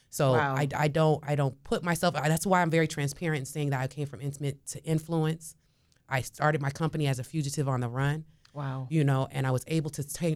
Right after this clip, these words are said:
Speaker 1: turn my life around.
Speaker 2: Mm.
Speaker 1: And I say that proudly
Speaker 2: Wow.
Speaker 1: because somebody is listening
Speaker 2: Yes.
Speaker 1: that needs to know that it's not o-, it's, it's not over.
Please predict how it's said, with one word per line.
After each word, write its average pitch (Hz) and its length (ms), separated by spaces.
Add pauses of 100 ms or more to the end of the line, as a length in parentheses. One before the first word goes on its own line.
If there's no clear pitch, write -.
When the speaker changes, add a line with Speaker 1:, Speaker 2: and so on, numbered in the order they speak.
Speaker 1:
turn 185 240
my 151 120
life 139 260
around. 135 580 (160)
Speaker 2:
Mm. 160 220
Speaker 1:
And 147 100
I 139 80
say 165 280
that 123 180
proudly 196 840
Speaker 2:
Wow. 139 380
Speaker 1:
because 165 260
somebody 156 400
is 135 140
listening 180 600
Speaker 2:
Yes. 135 380
Speaker 1:
that 147 160
needs 147 200
to 160 100
know 151 220
that 135 140
it's 127 220
not 123 220
o-, 135 140
it's, - 180
it's 135 160
not 127 220
over. 151 460